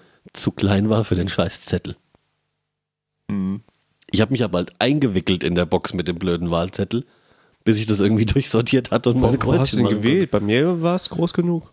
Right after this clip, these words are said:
Speaker 1: Nee, bei mir nicht. Ich war hier oben in der, in der Dingsschule, in der, äh,
Speaker 3: Schritzerschule.
Speaker 1: ja, genau.
Speaker 3: Ja, bei mir war die Box groß genug.
Speaker 1: Nee, bei mir nicht. Also der Zettel hat nicht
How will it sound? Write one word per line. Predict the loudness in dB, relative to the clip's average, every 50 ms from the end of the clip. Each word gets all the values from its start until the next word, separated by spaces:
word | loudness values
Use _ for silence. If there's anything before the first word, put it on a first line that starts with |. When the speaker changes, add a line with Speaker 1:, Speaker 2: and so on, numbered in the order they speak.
| _ _ -6
Speaker 1:
Nee, | -4 -2 0 -2 -2 -4 -4 -4
bei | -2 -2
mir | 0 0 0
nicht. | 0 0 -2 -2 -6 -14 _ _ _ _ _ _
Ich | -8 -2 2
war | 2 2 4
hier | 4 2 4
oben | 4 4 4 2 2
in | 0 2 2
der, | 2 2 0
in | 0 0
der | 0 0
Dingsschule, | 0 0 -2 -2 -2 2 2 4 4 4 2 2 2
in | 2 2
der, | 2 2 0 -2 -4 -6 -6 -4
äh, | -2
Speaker 3:
Schritzerschule. | -2 0 0 2 2 2 2 2 2 2 2
Speaker 1:
ja, | 2 0 0 0
genau. | 0 -2 -2 -2 -2 -4 -6 _ _ _ _ _ _ _
Speaker 3:
Ja, | -2 -2 0 0 -2 -4 -6 -8 -8 -6
bei | -4
mir | -2 0 2
war | 2 2
die | 2 2
Box | 0 -2 -2 -4
groß | -8 -10 -8 -4
genug. | -2 0 2
Speaker 1:
Nee, | 4 4 4
bei | 2 2
mir | 2 2 2 2
nicht. | 0 -2 -4 -6 -10 _
Also | -6 -4 -4 -4
der | -2 0 0 0 2
Zettel | 2 0 0 0 0 0 0 -2 -6 _ -6
hat | -6 -4 -2 0
nicht | 0 0 0 0 -4 -10 -12 -16